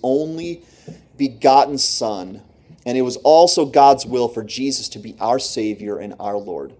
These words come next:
So there's nothing wrong with giving praise to,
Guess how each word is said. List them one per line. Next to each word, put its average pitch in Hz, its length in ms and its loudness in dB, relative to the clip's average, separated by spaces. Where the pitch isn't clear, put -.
So - 120 -4
there's 135 160 4
nothing 147 320 -2
wrong 117 300 -2
with 107 180 -6
giving 113 280 -6
praise 107 460 -6
to, 104 120 -12